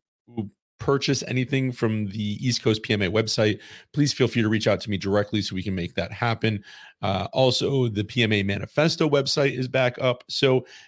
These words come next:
if you are looking for, uh, D I Y templates, if you're looking for more information on associations and the right thereof, feel free to go over to the P M A Manifesto, and hopefully this week,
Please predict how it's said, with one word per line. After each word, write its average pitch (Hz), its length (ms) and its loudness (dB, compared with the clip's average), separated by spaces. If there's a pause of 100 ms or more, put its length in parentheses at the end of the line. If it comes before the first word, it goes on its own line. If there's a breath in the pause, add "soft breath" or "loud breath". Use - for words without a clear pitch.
if 123 220 -2
you 151 240 2
are 131 240 2
looking 127 500 -2
for, 113 720 0 (360 soft breath)
uh, 98 400 -2 (180)
D 127 160 2
I 131 100 4
Y 120 220 2
templates, 113 460 -4
if 98 100 -10
you're 101 80 0
looking 104 320 -4
for 101 180 -4
more 101 360 -2
information 110 920 -2
on 101 300 -2
associations 101 1040 -2 (160)
and 95 480 -6
the 95 80 -2
right 98 360 0
thereof, 104 520 0 (480 loud breath)
feel 131 180 4
free 113 200 2
to 110 80 4
go 104 220 4
over 98 340 2
to 104 280 -2
the 95 100 2
P 104 180 -4
M 98 80 0
A 92 100 0
Manifesto, 92 720 0
and 90 180 -4
hopefully 95 340 0
this 95 220 -6
week, 98 260 -4